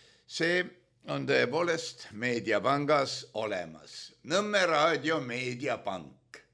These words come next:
Lihtne seletus olemas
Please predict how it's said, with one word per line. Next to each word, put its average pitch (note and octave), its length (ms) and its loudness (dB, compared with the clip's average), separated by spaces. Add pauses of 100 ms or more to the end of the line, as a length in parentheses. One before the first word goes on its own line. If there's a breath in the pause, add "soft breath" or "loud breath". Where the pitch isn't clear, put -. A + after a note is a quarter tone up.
(560 loud breath)
Lihtne G3+ 640 -2
seletus C#3 880 -2
olemas F#3 880 2